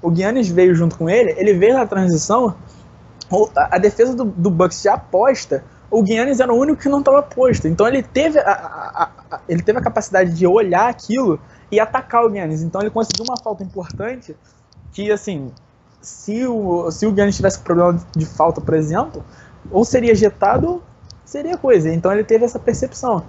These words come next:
Então uma falta, às vezes uma falta você acha que, ah, mas uma falta não faz nada. Mas uma falta no melhor jogador do time, se você continuar atacando ele, ele vai querer ir cometendo falta, é, aquilo pode ser, é, essencial pra, pra um,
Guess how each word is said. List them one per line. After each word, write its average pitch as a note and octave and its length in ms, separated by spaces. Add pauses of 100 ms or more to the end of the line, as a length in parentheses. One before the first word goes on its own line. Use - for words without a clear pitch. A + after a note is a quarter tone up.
(400)
Então F3 120
uma A3 140
falta, F#3 540
às D#3+ 100
vezes G3 200
uma A3+ 160
falta G#3 320
você G3 140
acha G3 400
que, G#3+ 100
ah, A#3 320
mas F#3 200
uma G3+ 180
falta G3 340
não G3+ 100
faz G#3+ 200
nada. F#3+ 200
Mas E3 120
uma F#3+ 140
falta G#3 280
no G3 60
melhor F#3+ 300
jogador F3+ 280
do E3+ 120
time, G3+ 440 (460)
se - 180
você F#3+ 200
continuar A#3 420
atacando F#3 500
ele, G#3 300
ele D#3+ 100
vai E3+ 160
querer F3 200
ir F3 240
cometendo E3 400
falta, F3+ 480 (520)
é, D#3+ 140
aquilo A#3+ 380 (260)
pode A#3 220
ser, C4 280 (360)
é, - 260
essencial A#3 600
pra, G3 260
pra - 260
um, E3 280